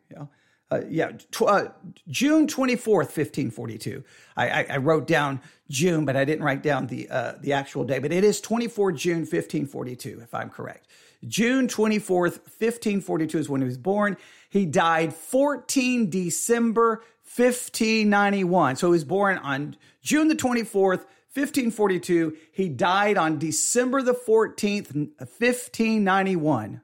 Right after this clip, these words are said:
Born fifteen forty-two, died fifteen ninety-one. Born twenty-four June, died fourteen December, all right? He is venerated as Saint John of the Cross.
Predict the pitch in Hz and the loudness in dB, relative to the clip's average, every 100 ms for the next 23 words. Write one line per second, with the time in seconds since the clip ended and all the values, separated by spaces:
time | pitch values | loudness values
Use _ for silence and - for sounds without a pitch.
0 | - 139 139 147 - 143 - 139 139 135 | -14 -2 0 0 -2 -4 -2 -2 -2 -4
1 | 139 139 247 262 214 - _ _ _ _ | -4 -6 -6 -4 -6 -10 _ _ _ _
2 | 147 123 120 156 156 151 131 107 113 131 | 0 0 0 -2 -2 -2 -2 -2 -6 -4
3 | 233 240 226 208 _ _ _ - 156 160 | 0 0 0 -2 _ _ _ -2 2 2
4 | 143 - 180 180 147 151 131 151 220 233 | 0 -2 -2 -2 -2 -4 -2 -2 -2 0
5 | 226 190 _ _ - 170 165 175 165 - | -2 -4 _ _ -2 2 4 2 0 -2
6 | 165 156 - 156 143 143 - 123 - - | -2 0 0 0 0 -2 -2 -4 -6 -12
7 | _ _ _ - 151 202 - _ _ _ | _ _ _ -2 0 0 -4 _ _ _
8 | _ _ _ 226 254 190 180 330 370 262 | _ _ _ 2 2 2 2 2 4 2
9 | 139 135 208 - _ _ _ _ _ 208 | 2 0 -4 -8 _ _ _ _ _ 2
10 | 202 202 - - - - - 302 311 - | 4 4 0 -2 0 2 4 4 4 0
11 | - _ _ _ 123 110 120 214 311 339 | -10 _ _ _ -10 -4 2 4 6 6
12 | 285 147 113 110 110 _ _ - 190 156 | 4 2 -2 -6 -10 _ _ 2 4 2
13 | 131 143 143 - 170 110 - - - - | 0 0 0 0 0 -2 -4 -16 -20 -20